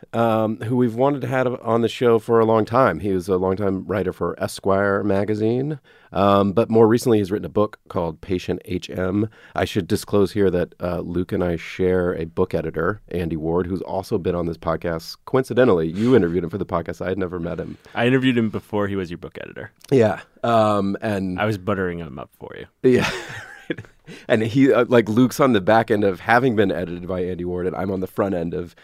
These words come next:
Speaker 1: I actually haven't written a book. It's at the beginning of the process. But, uh,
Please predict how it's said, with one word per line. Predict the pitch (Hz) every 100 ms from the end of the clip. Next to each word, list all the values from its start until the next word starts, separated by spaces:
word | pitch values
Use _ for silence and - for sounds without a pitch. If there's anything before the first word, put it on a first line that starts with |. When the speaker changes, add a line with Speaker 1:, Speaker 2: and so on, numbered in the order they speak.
| _ -
Speaker 1:
I |
actually | 87 82 80
haven't | 85 80 76
written | - 85
a |
book. | - 78
It's | 78 123
at | 92 -
the | 85
beginning | 80 76
of | 76
the |
process. | 85 - - -
But, | - 104 - - - -
uh, | 95 87 82 80